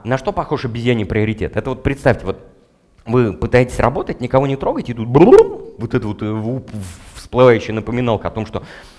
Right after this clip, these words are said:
у вас получена новая почта. Раз, а, как только вот обезьяна реагирует первой на такие вещи, и она сразу же тянет свои ручки к пульту управления. Она хочет что-то сделать, надо же среагировать, они же ждут,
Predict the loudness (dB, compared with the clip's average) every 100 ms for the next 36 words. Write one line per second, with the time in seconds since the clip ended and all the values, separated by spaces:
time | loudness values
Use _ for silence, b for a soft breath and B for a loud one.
0 | B 0 0 2 0 0 -2 -2 2 2
1 | 0 -2 -4 -6 -6 B B B B B
2 | B 2 4 4 4 4 4 0 0 0
3 | 0 -2 -4 -20 _ _ _ -6 -4 0
4 | -2 0 0 0 -2 -4 -4 4 6 6
5 | 4 -2 -4 -4 -4 -4 -6 -8 0 2
6 | 2 -2 -4 -4 -6 -2 0 0 2 2
7 | 2 -2 -4 -6 -4 -6 -6 0 2 4
8 | 2 2 -2 -4 -8 -10 -10 -8 -6 2
9 | 4 4 4 0 -2 -8 -2 0 2 2
10 | 2 -2 -4 -6 -6 -2 -2 -2